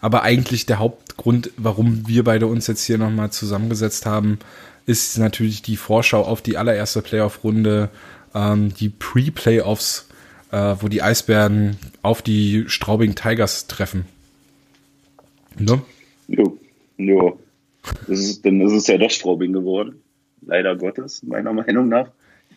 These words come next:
Speaker 1: Ja, das
Speaker 2: Um,
Speaker 1: war verrückt, oder?
Speaker 2: Ey, also die letzte Fall, ich hab keine Ahnung, wann ich das letzte Mal so aufgeregt, äh, bei einem Eisbärenspiel ein Handy in der Hand hatte.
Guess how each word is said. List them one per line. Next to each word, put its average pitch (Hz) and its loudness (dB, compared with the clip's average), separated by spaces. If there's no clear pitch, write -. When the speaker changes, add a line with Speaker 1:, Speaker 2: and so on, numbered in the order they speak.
Speaker 1:
Ja, 123 -6
das 107 0
Speaker 2:
Um, 92 2
Speaker 1:
war 95 4
verrückt, 107 -2
oder? 127 -4
Speaker 2:
Ey, 113 6
also 123 2
die 127 4
letzte 151 2
Fall, 123 0
ich 127 -4
hab - -4
keine 139 0
Ahnung, 127 -2
wann 117 -4
ich 110 -8
das 107 -10
letzte 113 0
Mal 113 2
so 110 2
aufgeregt, 110 0
äh, 101 0
bei 95 2
einem 98 -2
Eisbärenspiel 107 -2
ein 95 0
Handy 110 -4
in - -10
der 82 -2
Hand 85 -6
hatte. 143 0